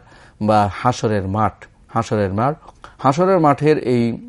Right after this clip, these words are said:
উপস্থিত হওয়ার এই বিষয়টা অত্যন্ত, আহ, গুরুত্বপূর্ণ, অত্যন্ত ভীতিপ্রদ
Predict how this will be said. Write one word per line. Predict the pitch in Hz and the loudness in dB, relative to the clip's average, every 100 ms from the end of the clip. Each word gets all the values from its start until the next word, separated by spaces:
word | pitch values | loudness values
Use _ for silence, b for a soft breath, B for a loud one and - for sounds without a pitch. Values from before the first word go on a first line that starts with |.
| 185 | -10
উপস্থিত | 110 120 156 156 135 | -8 -6 -6 -6 0
হওয়ার | 127 123 | 2 2
এই | 117 107 104 | 2 -2 -2
বিষয়টা | 101 - 123 113 117 117 | -4 -2 -2 0 -2 -2
অত্যন্ত, | - - 160 160 | -6 -6 -6 -2
আহ, | 156 147 - - - - - - 117 120 113 | 0 0 -4 -12 -20 -20 -20 -6 0 2 2
গুরুত্বপূর্ণ, | 107 127 127 - 120 117 110 | 0 -2 -2 -6 -4 -2 0
অত্যন্ত | 113 107 104 120 120 | 0 -2 -4 -6 -4
ভীতিপ্রদ | 98 123 127 139 127 127 | -2 -2 -2 0 0 2